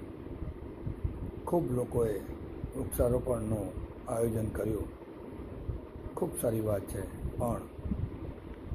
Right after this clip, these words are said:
એક પણ એવો વીડિયો કોઈએ શેર ન કર્યો કે હું મારા ઘરમાં એક જ એ સીથી ચલાવીશ,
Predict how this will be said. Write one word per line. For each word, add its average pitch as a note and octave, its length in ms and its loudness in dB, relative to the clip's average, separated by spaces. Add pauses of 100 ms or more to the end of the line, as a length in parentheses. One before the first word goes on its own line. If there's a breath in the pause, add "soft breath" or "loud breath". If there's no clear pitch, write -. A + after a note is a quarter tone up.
એક E3 140 6 (120)
પણ D#3 160 8
એવો C3 180 6
વીડિયો A2+ 420 2 (1700)
કોઈએ B2 260 2
શેર B2 280 2
ન G#2+ 120 2 (100)
કર્યો F#2+ 340 0 (760)
કે B2 120 4 (440)
હું B2+ 180 6 (280)
મારા A2+ 300 2
ઘરમાં G#2+ 360 2 (1400)
એક C#3 160 2
જ B2+ 140 4
એ A2+ 80 2
સીથી A#2 340 -2
ચલાવીશ, G2+ 460 2